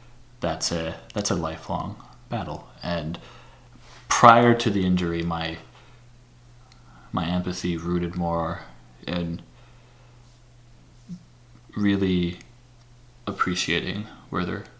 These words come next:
coming from, w-, with the acknowledgement that, you know, I, I can't, I can't possibly feel what it's like having chronic kidney disease or C A D,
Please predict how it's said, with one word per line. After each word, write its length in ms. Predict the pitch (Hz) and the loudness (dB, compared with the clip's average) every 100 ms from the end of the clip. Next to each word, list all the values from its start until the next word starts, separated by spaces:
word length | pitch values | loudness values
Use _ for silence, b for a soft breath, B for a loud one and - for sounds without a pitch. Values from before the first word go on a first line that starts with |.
| - - | -20 -10
coming 280 | - - | -8 -8
from, 420 | - - - - - - - - - - B B B B B - | -10 -10 -10 -10 -14 -20 -20 -20 -20 -20 B B B B B -2
w-, 160 | 98 | 0
with 260 | 95 104 - | 2 0 2
the 300 | 104 95 90 | 0 2 0
acknowledgement 640 | 92 95 92 92 - 92 | -4 0 2 2 0 -4
that, 260 | 90 92 - - - - - - - - - - | -6 -10 -12 -20 -20 -20 -20 -20 -20 -20 -20 -8
you 120 | 92 | -4
know, 100 | 76 | -4
I, 160 | 76 80 - | -6 -8 -8
I 140 | 85 - - - | -10 -12 -20 -10
can't, 260 | - 98 90 - - | -4 -2 -4 -8 -14
I 60 | 92 | -12
can't 240 | - 87 | -8 -6
possibly 540 | - 85 - - 82 90 - - | -4 -4 -6 -10 -12 -12 -18 -20
feel 540 | - 113 107 80 - - - b b b b b b b - - - - - - | 0 4 4 2 -6 -18 -20 b b b b b b b -20 -20 -20 -20 -18 -8
what 120 | 92 | -6
it's 100 | - | -4
like 140 | 85 | -6
having 300 | - 87 82 - - | -4 -4 -6 -12 -16
chronic 280 | - 82 87 | -10 -8 -8
kidney 180 | 90 - | -10 -10
disease 440 | - - - - | -12 -14 -12 -8
or 260 | 78 57 - - B B B | -8 -8 -14 -20 B B B
C 200 | - 90 | -10 -8
A 120 | 71 | -8
D, 240 | - 60 | -12 -14